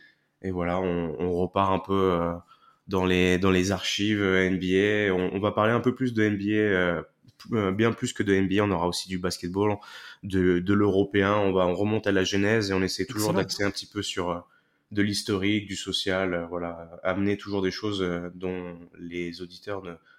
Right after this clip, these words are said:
Speaker 1: ne seraient pas forcément au courant, on va dire.
Speaker 2: Vous êtes disponible sur toutes les plateformes de podcast, Apple, euh, Spotify,
Speaker 1: Euh,
Speaker 2: ou
Speaker 1: on
Speaker 2: vous êtes,
Speaker 1: travaille
Speaker 2: vous
Speaker 1: encore
Speaker 2: êtes
Speaker 1: un petit
Speaker 2: quelque
Speaker 1: peu.
Speaker 2: part, euh, particulier ?
Speaker 1: Ouais.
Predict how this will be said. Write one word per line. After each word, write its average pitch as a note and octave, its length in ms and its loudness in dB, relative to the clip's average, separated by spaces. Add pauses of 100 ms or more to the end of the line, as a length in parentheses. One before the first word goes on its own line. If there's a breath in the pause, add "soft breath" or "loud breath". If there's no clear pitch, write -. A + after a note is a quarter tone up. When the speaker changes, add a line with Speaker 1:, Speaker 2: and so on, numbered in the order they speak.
(100)
Speaker 1:
ne G2+ 60 -4
seraient G2 200 -2
pas G#2 140 0
forcément G#2+ 340 -4
au G#2 60 -4
courant, G2+ 180 -6
on F#2+ 100 -2
va E2+ 80 -2
dire. E2+ 240 -10 (480)
Speaker 2:
Vous C#3 220 0
êtes C#3+ 100 0
disponible D3+ 380 -2
sur E3 100 -4
toutes D3 160 -6
les D3 60 -2
plateformes D3+ 320 -2
de C#3 80 0
podcast, D#3 500 -4
Apple, C3 220 -4 (300)
euh, C3 200 0
Spotify, C3 500 -8 (140)
Speaker 1:
Euh, C3+ 160 8
Speaker 2:
ou C#3+ 40 10
Speaker 1:
on D3+ 100 10
Speaker 2:
vous C#3 60 6
êtes, C#3 60 2
Speaker 1:
travaille F3 280 8
Speaker 2:
vous D#3 160 6
Speaker 1:
encore D#3 140 6
Speaker 2:
êtes D3 40 4
Speaker 1:
un C#3+ 60 4
petit D#3+ 120 2
Speaker 2:
quelque C#3+ 120 4
Speaker 1:
peu. C#3+ 80 8
Speaker 2:
part, D#3 240 8
euh, C#3 160 2
particulier ? A#2 380 0
Speaker 1:
Ouais. - 280 -4